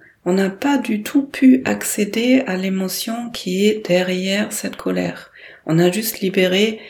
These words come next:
cette tension qui était là, en superficie quelque part. On se débarrasse de cette énergie, on se vide,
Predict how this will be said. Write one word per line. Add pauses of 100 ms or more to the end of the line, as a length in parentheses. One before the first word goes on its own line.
(220)
cette
tension
qui
était
là, (680)
en
superficie
quelque
part. (580)
On
se
débarrasse
de
cette
énergie,
on
se
vide,